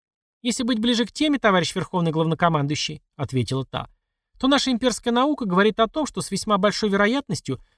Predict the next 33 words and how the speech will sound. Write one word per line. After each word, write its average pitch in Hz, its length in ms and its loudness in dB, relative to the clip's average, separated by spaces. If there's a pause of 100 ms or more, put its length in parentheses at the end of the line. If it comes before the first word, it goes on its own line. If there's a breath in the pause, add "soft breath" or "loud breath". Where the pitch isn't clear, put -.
практически 190 480 -2
равной 165 300 4
очевидности, 143 720 -4 (180)
этот 247 220 2
мелкий 240 320 2
обиженный 214 420 2
человечек 233 540 -2
решил 208 260 -2
утащить 202 400 -4
с - 20 -8
собой 196 240 0
в 185 40 0
могилу 202 400 2
весь 214 240 -2
народ 190 280 0
Дэйчи. 135 480 -2 (500)
Больше 269 280 0
всего 208 260 0
его 196 200 2
бесит 190 420 -2
то, 302 140 -2
что - 140 -4
его 185 140 2
бывшие 196 300 0
поклонники 226 720 -2 (160 soft breath)
с - 100 -18
равным 233 320 4
успехом 240 440 -2
могут 202 240 0
служить 208 300 -2
прямо 220 280 2
противоположным 214 680 0
целям, 151 380 -2